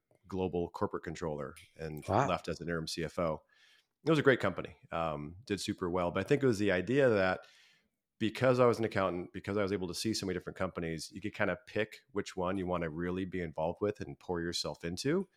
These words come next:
Speaker 2: Yeah.
Speaker 1: And I found that and, and went into industry.
Speaker 2: What would you say the biggest differences were between your experience as an accountant versus your experience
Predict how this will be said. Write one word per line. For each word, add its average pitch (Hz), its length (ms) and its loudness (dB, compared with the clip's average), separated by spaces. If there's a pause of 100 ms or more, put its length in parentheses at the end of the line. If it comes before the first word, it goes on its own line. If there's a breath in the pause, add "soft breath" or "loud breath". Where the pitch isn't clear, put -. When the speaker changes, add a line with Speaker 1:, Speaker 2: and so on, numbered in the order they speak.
(200)
Speaker 2:
Yeah. 90 200 4
Speaker 1:
And 90 140 -2
I 87 60 0
found 92 320 0
that 80 160 0
and, 78 140 -6
and 82 120 -6
went 80 120 -2
into 73 140 -6
industry. 73 360 -10 (1000 soft breath)
Speaker 2:
What 147 140 12
would 226 120 10
you 233 80 4
say 185 240 10
the 139 100 8
biggest 135 340 6
differences 120 480 2
were 113 220 0
between 113 680 -2
your 110 160 -4
experience 113 460 4
as 95 100 -4
an 92 80 -8
accountant 113 640 2
versus 104 320 2
your 107 100 0
experience 101 680 2